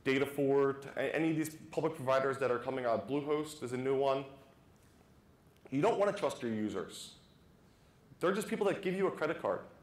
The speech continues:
Users do want to provide, uh, trust their provider, or unfortunately they have to, um, or presume that they have to, uh, but the trust doesn't go both ways. So we need to convey trust.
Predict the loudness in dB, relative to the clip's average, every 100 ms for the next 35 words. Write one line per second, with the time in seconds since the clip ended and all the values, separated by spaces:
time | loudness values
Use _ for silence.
0 | -20 -20 -20 -20 -20 -20 -20 -20 -20 -20
1 | -20 -20 _ -20 -4 2 4 4 2 2
2 | 4 4 2 2 4 4 2 0 2 2
3 | 2 -2 -2 0 0 0 2 4 4 2
4 | 2 0 -2 -4 -4 -4 -4 -6 -8 -8
5 | -8 -8 -10 -10 -10 -10 -14 -12 -10 -10
6 | -12 -14 -10 -8 -10 -14 -20 -20 -12 -8
7 | -4 -4 -6 -8 -10 -10 -10 -12 -14 -18
8 | -20 -20 -20 -12 -6 -4 -4 -6 -6 -6
9 | -2 -2 2 2 2 0 0 0 -4 -10
10 | -14 -20 -20 -20 -20 -20 -20 -20 -20 -20
11 | -20 -20 -20 -20 -20 -20 -20 -20 -20 -20
12 | -20 -20 -20 -20 -20 -20 -20 -2 2 4
13 | 2 0 0 4 2 2 0 0 -2